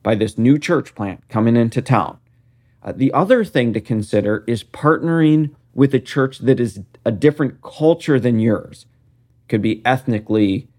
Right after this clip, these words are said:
you know, different, race, age, style, you name it. Just finding a church that's different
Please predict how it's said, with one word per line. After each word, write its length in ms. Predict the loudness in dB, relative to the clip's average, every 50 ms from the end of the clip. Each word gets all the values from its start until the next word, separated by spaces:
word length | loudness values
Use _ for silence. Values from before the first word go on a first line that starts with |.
| _ _ _ _
you 120 | -2 0
know, 220 | 0 0 0 -2 -4
different, 520 | -4 -4 -4 -4 -4 -4 -10 -12 -12 -14 -12
race, 580 | -6 0 2 2 4 2 2 -2 -4 -8 -14 _ _
age, 420 | -2 0 0 2 0 -2 -4 -6 -10
style, 480 | -10 -6 -4 -2 -2 -2 -2 -2 -2
you 160 | 0 2 2 4
name 240 | 4 2 2 0
it. 40 | -2
Just 240 | -4 -6 -6 -6 -10
finding 360 | -10 -6 -4 -2 0 2 2 2
a 60 | 0
church 400 | -2 -4 -6 -6 -6 -6 -6 -6
that's 260 | -4 -4 -6 -6 -8
different 720 | -4 0 2 2 2 2 -2 -4 -2 -2 -2 -4 -4 -6